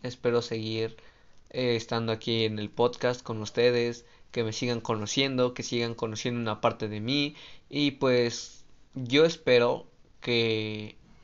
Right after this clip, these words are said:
en este tiempo, eh, hayan otras cosas que a lo mejor con anterioridad no tomaba en cuenta, o me saltaba, y cosas así,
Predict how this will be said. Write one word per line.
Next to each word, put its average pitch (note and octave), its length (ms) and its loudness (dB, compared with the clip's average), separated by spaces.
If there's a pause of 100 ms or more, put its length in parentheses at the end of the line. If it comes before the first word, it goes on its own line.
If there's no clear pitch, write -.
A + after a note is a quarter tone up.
(600)
en A#2+ 180 0
este A#2+ 340 -4
tiempo, A#2 800 -4 (1200)
eh, A2+ 680 -2 (380)
hayan B2+ 480 4 (200)
otras B2+ 520 4
cosas B2+ 480 0
que A2 420 0
a A2+ 80 2
lo A2+ 100 0
mejor A#2 360 0
con B2 160 0
anterioridad A2+ 540 0
no A#2+ 180 0
tomaba A2 300 0
en G2+ 60 -8
cuenta, B2+ 640 2 (340)
o A#2+ 240 8
me A2+ 140 -2
saltaba, A#2 680 4
y A2+ 40 -4
cosas A#2+ 280 -2
así, G#2+ 320 -10